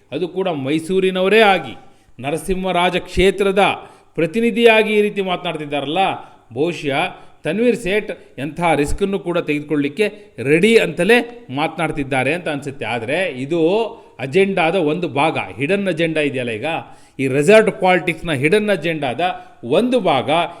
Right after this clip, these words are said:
ಈಗ ತನ್ವೀರ್ ಸೇಠ್ ಅವರ ಮೂಲಕ ಹೊರಹೊಮ್ಮಿದೆ. ಇದು ಸರಣಿಯಾಗಿ ಬರುವಂಥದ್ದಿದೆ. ಅದು ರೆಸಾರ್ಟ್‌ನಲ್ಲಿ ಕುಳಿತುಕೊಂಡು ಆ ಟೀಮ್ ಯಾರೆಲ್ಲ ಹೋಗ್ತಾರಲ್ಲ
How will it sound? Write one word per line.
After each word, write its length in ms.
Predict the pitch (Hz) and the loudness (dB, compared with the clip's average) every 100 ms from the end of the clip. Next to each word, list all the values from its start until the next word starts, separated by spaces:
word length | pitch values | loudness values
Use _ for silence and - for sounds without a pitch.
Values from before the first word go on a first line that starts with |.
| - | -10
ಈಗ 120 | 131 | -4
ತನ್ವೀರ್ 560 | 156 - 165 208 226 214 | -4 -2 -4 0 0 0
ಸೇಠ್ 280 | 190 175 156 | 0 -2 0
ಅವರ 180 | 135 127 | -2 -2
ಮೂಲಕ 300 | 113 131 180 | -4 -6 -6
ಹೊರಹೊಮ್ಮಿದೆ. 1000 | 113 110 101 92 90 110 92 82 80 _ - | -6 -8 -8 -14 -12 -10 -10 -14 -20 _ -2
ಇದು 640 | 143 139 180 214 - - - - | 0 0 -2 -4 -8 -20 -20 -10
ಸರಣಿಯಾಗಿ 540 | 120 147 170 147 131 | -4 -2 0 0 -2
ಬರುವಂಥದ್ದಿದೆ. 960 | 113 107 135 131 147 139 165 208 202 - 104 | -6 -6 -6 -6 -8 -8 -4 -4 -6 -18 -12
ಅದು 520 | 131 196 190 - - | -4 -4 -4 -10 -14
ರೆಸಾರ್ಟ್‌ನಲ್ಲಿ 960 | 110 123 147 147 202 208 202 180 180 170 | -8 -2 0 2 4 4 2 -4 -4 -4
ಕುಳಿತುಕೊಂಡು 960 | 160 160 160 156 156 165 226 214 - - | -4 -4 -4 -2 0 6 4 4 -6 -8
ಆ 160 | 120 | -6
ಟೀಮ್ 600 | 123 - 233 214 113 90 - _ _ 120 | -6 0 4 4 2 -6 -18 _ _ -4
ಯಾರೆಲ್ಲ 420 | 123 170 185 185 | 0 4 6 4
ಹೋಗ್ತಾರಲ್ಲ 580 | 170 175 - 170 147 | 4 0 0 -2 2